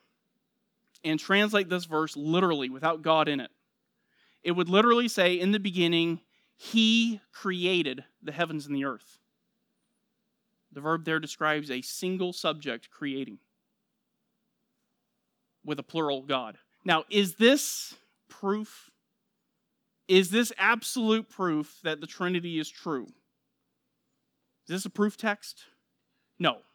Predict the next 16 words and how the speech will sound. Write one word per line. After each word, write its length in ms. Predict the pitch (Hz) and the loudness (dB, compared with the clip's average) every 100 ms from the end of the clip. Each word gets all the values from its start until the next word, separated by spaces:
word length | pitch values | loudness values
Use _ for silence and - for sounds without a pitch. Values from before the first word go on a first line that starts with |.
| _ _ _ _ _ _ _ _ _ _ _ _ _ _ _ _ _ _ | _ _ _ _ _ _ _ _ _ _ _ _ _ _ _ _ _ _
Looking 500 | - 180 208 220 214 | 2 4 4 2 0
back 520 | 196 196 156 165 - _ _ | 2 2 2 -2 -8 _ _
with 200 | 143 143 | -10 -4
New 160 | 160 175 | 0 0
Testament 400 | - 214 214 185 | 0 -2 -2 -2
revelation, 720 | 180 180 143 139 - 139 139 _ _ _ | -2 -2 -2 -4 -6 -8 -8 _ _ _
we 100 | 147 | -6
see 280 | 151 - 165 | -6 -4 -6
it's 120 | 156 | -4
an 120 | 160 143 | -6 -4
indication. 1000 | 175 175 175 - 208 190 - 143 123 127 _ _ _ _ - | -2 -2 -6 -4 -2 -2 -4 -10 -8 -10 _ _ _ _ -14
It's 120 | - | -4
not 180 | 156 160 | -4 -4
a 40 | |
proof 320 | - 180 170 | -6 -8 -8
text. 520 | - 131 - - - | -12 -16 -16 -20 -20